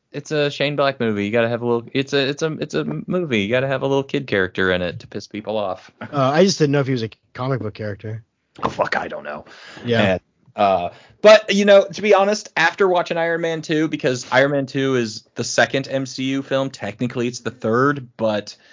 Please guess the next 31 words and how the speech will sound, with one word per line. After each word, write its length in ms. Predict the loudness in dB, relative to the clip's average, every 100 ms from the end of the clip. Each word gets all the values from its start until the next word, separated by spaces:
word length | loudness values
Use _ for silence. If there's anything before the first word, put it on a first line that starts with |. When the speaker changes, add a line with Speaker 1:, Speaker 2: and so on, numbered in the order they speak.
| -20 -6
Speaker 2:
Yeah. 240 | -2 -2 -4 -12 _ _ _
Speaker 1:
I 120 | -8
did 360 | -8 -6 -6 -4
contemplate 500 | -2 -2 -2 -2 -2
the 140 | 2
idea 420 | 0 2 2 2 2
of, 280 | 0 -6 _ _ _ _ _ _ -20
should 240 | -20 -14
I 80 | -12
just 240 | -12 -12
watch 220 | -14 -14
the 80 | -14
whole 240 | -8 -6 -6
M 120 | -8
C 200 | -10 -10 -6
U? 220 | -6 -8 -12 -18 -20 _ _ _ _ _ -20 _ -6
Speaker 2:
Yeah. 640 | 0 2 4 4 2 0 -4 _
Speaker 1:
Should 120 | 4 8
I 40 |
watch 180 | 8 8
the 100 | 4
whole 180 | 4 0
Speaker 2:
<laughs> 20 |
Speaker 1:
M 100 | 0
C 180 | 0 4
U 300 | 6 8 6
by 140 | 2
the 100 | 0
ti-, 120 | -4
I, 280 | -6 -2 -4 0
I, 200 | -2